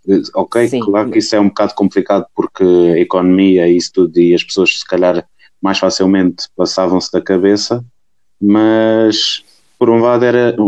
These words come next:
Speaker 1: evitar que voltássemos a ter mais casos e isto agora, eh, porque com tanta discussão sobre as vacinas e não vacinas e teres de esperar pelas decisões da União Europeia e isso tudo, torna-se um bocado impaciente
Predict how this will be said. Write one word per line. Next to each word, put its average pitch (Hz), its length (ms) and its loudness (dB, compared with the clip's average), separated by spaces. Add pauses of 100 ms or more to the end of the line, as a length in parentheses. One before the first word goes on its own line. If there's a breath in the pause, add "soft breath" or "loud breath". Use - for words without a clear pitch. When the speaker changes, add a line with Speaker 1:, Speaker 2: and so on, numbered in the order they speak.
(240)
Speaker 1:
evitar 120 640 0
que 117 380 4
voltássemos 110 840 -2
a 107 80 2
ter 107 180 -4
mais 110 240 -4
casos 87 440 -2
e 82 500 -4
isto - 240 -8
agora, 95 440 0
eh, 76 200 -2 (180)
porque 90 580 0
com 95 180 -2
tanta 101 240 -2
discussão 98 360 -4
sobre 95 280 -2
as 90 80 0
vacinas 90 640 0
e 87 80 2
não 90 180 0
vacinas 90 640 -2 (340 loud breath)
e 92 100 0
teres 98 220 -2
de - 140 -6
esperar 95 240 -4
pelas 92 300 0
decisões 90 400 0
da 90 100 0
União 92 240 2
Europeia 85 560 0
e 85 120 4
isso - 280 -4
tudo, 95 300 0 (500 loud breath)
torna-se 110 480 0
um 110 120 2
bocado 110 920 4
impaciente 113 840 0